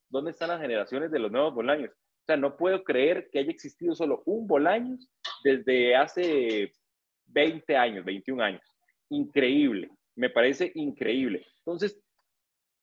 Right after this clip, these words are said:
¿cómo es que uno puede tratar de defender o tratar de buscar un punto positivo en Saprissa si no existe? Yo no sé cómo va a ser Justin, porque Justin Campos llegó a Herediano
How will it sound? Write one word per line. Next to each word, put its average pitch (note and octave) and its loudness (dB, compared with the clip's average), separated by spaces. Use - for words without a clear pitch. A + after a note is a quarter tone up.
¿cómo G3+ 6
es G3+ 0
que G3+ 4
uno G3 0
puede F3+ 0
tratar D#3 2
de F3 0
defender E3+ 0
o C3 0
tratar C#3+ 0
de E3+ -4
buscar C3+ -4
un D#3 -10
punto E3+ -6
positivo D3+ -2
en A#2+ 0
Saprissa C#3+ -4
si C3+ -4
no B2 0
existe? - -6
Yo D3 6
no E3 4
sé F#3 4
cómo D3 6
va D3+ 10
a D3+ 2
ser C3+ -6
Justin, B2 -2
porque - -8
Justin E3+ -2
Campos F3+ 0
llegó A2 0
a - 4
Herediano E3+ 2